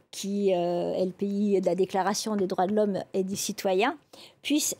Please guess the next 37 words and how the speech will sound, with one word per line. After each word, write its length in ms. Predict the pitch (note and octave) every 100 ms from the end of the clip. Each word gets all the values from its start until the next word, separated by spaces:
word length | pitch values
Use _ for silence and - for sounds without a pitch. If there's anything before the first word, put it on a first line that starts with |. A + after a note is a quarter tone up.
| -
être 300 | D#4 - A#3+
aussi, 400 | A3+ - D4 F4 - - - - -
euh, 640 | G#3+ G3 F#3+ F#3 F#3 F3+
le 340 | F#3+ G#3+ A#3 B3
pays, 600 | A#3+ G#3+ A3+ C#4 D4+ C4+
euh, 180 | G#3 G3
des 220 | G3+ G#3+
droits 240 | G#3+ C4+ C4
des 100 | C4+
femmes. 380 | - B3+ A3 G#3+ - -
Et 100 | -
puis, 380 | A3 - D4 C4+
euh, 240 | G#3 G3+ E3+
vous 220 | G3+ G3+
voyez, 460 | A3 A#3 C4+ C#4+ G#3+
euh, 160 | F#3+
et 80 | F#3
là 120 | G#3
nous 120 | G#3+ G#3+
sommes 240 | - G3+
sur 180 | - F#3
France 320 | - G3 -
vingt-quatre, 540 | G#3 G3+ C4 B3 -
et 60 | G3+
par 160 | G3 F#3
rapport 420 | G3+ - A#3 G3+
à, 160 | F#3+ F3+ - -
à 60 | G3+
tout 140 | -
ce 100 | B3+
qui 140 | - G#3+
se 120 | -
passe 360 | B3+ C4 -
dans 160 | G#3+ G3
le 80 | G3
monde, 400 | A3+ A#3+ B3 A3+ E3+ - - - - -
euh, 420 | F#3+ F#3 F#3